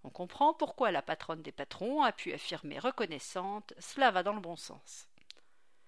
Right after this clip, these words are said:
Jusqu'à présent, et c'était le cadeau de Sarkozy-Fillon,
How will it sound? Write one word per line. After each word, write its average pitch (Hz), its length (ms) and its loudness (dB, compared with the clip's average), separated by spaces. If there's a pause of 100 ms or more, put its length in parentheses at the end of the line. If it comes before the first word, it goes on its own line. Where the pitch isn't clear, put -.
(200)
Jusqu'à - 340 -2
présent, 202 460 2
et 151 240 -2
c'était - 320 -6
le 165 80 -2
cadeau 214 460 0
de 170 180 -6
Sarkozy-Fillon, 185 1000 -6